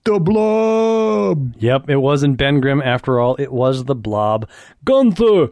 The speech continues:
Speaker 2: Eunice, what's going on? It's taken all of my power just to move forward."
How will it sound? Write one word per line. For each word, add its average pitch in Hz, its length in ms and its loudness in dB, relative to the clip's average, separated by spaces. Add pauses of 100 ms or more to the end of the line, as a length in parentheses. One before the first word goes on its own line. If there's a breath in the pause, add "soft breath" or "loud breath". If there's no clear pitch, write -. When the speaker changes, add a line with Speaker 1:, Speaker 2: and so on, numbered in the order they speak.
Speaker 2:
Eunice, 226 920 2
what's 233 240 -2
going 233 400 2
on? 233 500 2
It's 180 160 -4
taken 214 300 -2
all 220 300 2
of 220 100 2
my 214 160 2
power 214 400 2
just 208 240 -2
to 240 60 2
move 220 280 2
forward." 220 840 2